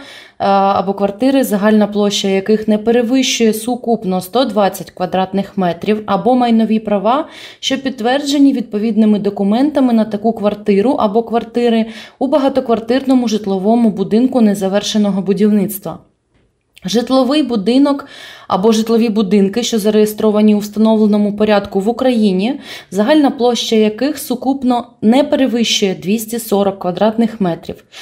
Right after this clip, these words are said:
або житловий будинок незавершеного будівництва чи будинки незавершеного будівництва, загальна площа яких сукупно не перевищує двісті сорок квадратних метрів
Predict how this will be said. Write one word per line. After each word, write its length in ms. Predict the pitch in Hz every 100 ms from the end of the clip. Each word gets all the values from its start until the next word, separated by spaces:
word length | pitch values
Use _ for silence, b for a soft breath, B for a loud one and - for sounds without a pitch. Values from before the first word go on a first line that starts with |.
| B B
або 280 | B 165 294
житловий 420 | 359 269 233 269
будинок 480 | 254 214 208 214 220
незавершеного 680 | 226 220 214 302 - 254 226
будівництва 800 | 208 214 220 208 175 - - 226 -
чи 120 | -
будинки 500 | 277 277 220 202 214
незавершеного 760 | 220 226 247 240 - 247 240 240
будівництва, 840 | 220 226 233 240 240 - 240 240 B B B
загальна 400 | 170 214 330 294
площа 380 | 220 240 233 233
яких 380 | 226 226 294 302
сукупно 640 | - 226 269 285 - 254
не 180 | 220 269
перевищує 640 | 302 294 247 277 277 254
двісті 360 | 220 185 220 220
сорок 360 | - 208 190 -
квадратних 540 | 190 190 190 185 -
метрів 400 | 214 302 302 285